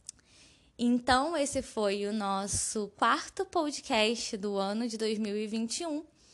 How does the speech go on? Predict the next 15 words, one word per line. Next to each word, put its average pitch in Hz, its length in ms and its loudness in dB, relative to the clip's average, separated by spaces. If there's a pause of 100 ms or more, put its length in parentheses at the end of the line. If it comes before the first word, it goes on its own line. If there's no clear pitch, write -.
(400)
Eu 254 120 2
espero 247 680 0 (240)
todas 302 460 4
e 277 60 -4
todos 226 420 -2
vocês 240 960 -2 (680)
pro 330 160 4
próximo 254 580 6
episódio, 254 920 2 (300)
em 254 260 4
julho, 233 540 0 (800)
com 247 240 4
mais 277 420 4
uma 269 320 4
recomendação, 262 1400 0